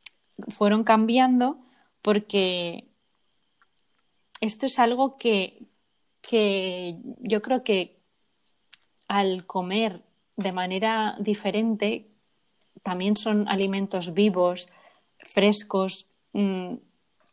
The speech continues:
que no contienen hormonas ni químicos y demás, como que tu cuerpo se limpia, entonces tu mente y tu, tu espíritu, tu,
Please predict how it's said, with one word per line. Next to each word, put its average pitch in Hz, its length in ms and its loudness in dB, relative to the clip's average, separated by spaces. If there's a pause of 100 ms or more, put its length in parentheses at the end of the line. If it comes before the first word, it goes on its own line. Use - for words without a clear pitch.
(140)
que 208 180 0
no 196 580 2
contienen 196 1120 0
hormonas 190 880 4
ni 190 540 0 (300)
químicos 196 800 2 (140)
y 214 120 0
demás, 208 440 0
como 196 260 0
que 202 120 0
tu 196 260 0
cuerpo 233 760 2 (260)
se - 220 2
limpia, 247 480 4
entonces 214 420 0
tu 208 140 2
mente 220 420 2
y 220 100 2
tu, 208 540 2 (1700)
tu 220 140 6
espíritu, 220 560 4
tu, 220 120 -2